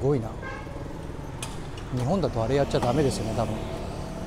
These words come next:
日本はけ-、携行缶でしたっけ？なんかそういうのがあったと思います。と思ったら、なんかバイクを押してきた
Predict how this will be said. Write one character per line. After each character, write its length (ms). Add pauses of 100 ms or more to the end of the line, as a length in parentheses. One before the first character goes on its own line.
(1800)
日 80
本 260
は 220 (1200)
け-、 120 (160)
携 160
行 180
缶 180
で 80
し 80
た 60
っ 40
け？ 180
な 80
ん 20
か 80
そ 140
う 20
い 40
う 20
の 80
が 140 (1300)
あ 40
っ 60
た 120
と 120
思 160
い 20
ま 160
す。 220 (1900)
と 60
思 440
っ 20
た 200
ら、 200
な 140
ん 20
か 240 (420)
バ 120
イ 40
ク 140
を 200
押 140
し 140
て 80
き 80
た 220